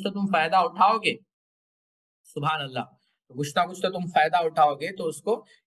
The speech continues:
यानी बताना मकसद ये है कि उसको परेशान ना किया जाए। तो ये सुभान अल्लाह मुख्तसर सी बातें थी कि दो ही हक, मैंने तो समझा कि सात हक मैं आपके सामने बयान करूंगा,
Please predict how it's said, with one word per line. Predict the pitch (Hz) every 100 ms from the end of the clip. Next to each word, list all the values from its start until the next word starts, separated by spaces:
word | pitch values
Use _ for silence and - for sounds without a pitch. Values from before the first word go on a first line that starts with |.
| -
यानी | 131 196 - -
बताना | 101 104 127 180 254
मकसद | 220 - 175 156
ये | 120 143
है | 190
कि | 180
उसको | 147 - 202
परेशान | - 127 123 123 151 180 160
ना | 127
किया | 113 - 98
जाए। | 92 _ _ _ _ _ _ -
तो |
ये | 117 113 147 180 170
सुभान | - 135 135
अल्लाह | 143 139 139 135
मुख्तसर | 123 - 123 131
सी | 127 123
बातें | 113 104 127 127
थी | 139 143 _ _ _ -
कि | 135 131
दो | 127 143
ही | 156 165
हक, | 156
मैंने | 135 127 147
तो | 147
समझा | 139 127 135
कि | 135 139
सात | - 139 143 143
हक | 143 139
मैं | 127
आपके | 127 127 -
सामने | 127 127 131
बयान | 113 117 127 127
करूंगा, | 123 151 143 127 -